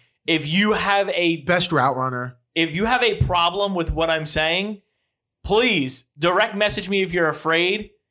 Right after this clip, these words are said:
Speaker 1: If you're afraid, just direct message me. You don't have to write in the comments. I won't embarrass you in the comments. I'll
Speaker 2: Yeah.
Speaker 1: embarrass you on the D Ms.
Speaker 2: We won't
Speaker 1: If
Speaker 2: blast
Speaker 1: you,
Speaker 2: you like I had to
Speaker 1: if,
Speaker 2: blast that one guy.
Speaker 1: if you don't think that Davante Adams is the best wide receiver in football,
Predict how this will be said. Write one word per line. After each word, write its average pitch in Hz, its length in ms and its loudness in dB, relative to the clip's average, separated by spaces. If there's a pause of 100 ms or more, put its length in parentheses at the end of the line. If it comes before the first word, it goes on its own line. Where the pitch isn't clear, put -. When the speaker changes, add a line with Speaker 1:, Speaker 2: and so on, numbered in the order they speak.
(100)
Speaker 1:
If 190 120 -2
you're 220 140 2
afraid, 285 320 0
just 175 140 -6
direct 185 260 -2
message 202 320 -2
me. 131 100 -8
You 139 80 -2
don't 190 100 -2
have 208 120 0
to 180 80 -8
write 175 80 0
in 165 80 -4
the 147 60 -8
comments. 139 460 -6
I 143 60 -2
won't 185 180 -2
embarrass 180 320 -2
you 165 40 -8
in 156 60 -8
the 139 40 -8
comments. 127 360 -8
I'll 127 120 -2
Speaker 2:
Yeah. 143 60 2
Speaker 1:
embarrass 139 260 0
you 139 60 -8
on 131 80 -8
the 127 80 -10
D 127 80 -10
Ms. 117 220 -8
Speaker 2:
We 156 140 0
won't 170 240 2
Speaker 1:
If 139 60 -10
Speaker 2:
blast 156 340 2
Speaker 1:
you, 156 80 0
Speaker 2:
you 143 60 2
like 135 220 0
I 135 80 0
had 135 140 -2
to 147 40 -2
Speaker 1:
if, 190 60 0
Speaker 2:
blast 135 240 0
that 139 160 -4
one 127 180 -6
guy. 165 80 -2
Speaker 1:
if 190 240 -2
you 190 320 -4
don't 294 340 -2
think 170 320 -2
that 151 140 -4
Davante 156 520 -2
Adams 151 420 -2
is 139 240 -6
the 139 320 -8
best 156 320 0
wide 214 260 0
receiver 233 460 -8
in 262 160 -6
football, 151 760 -2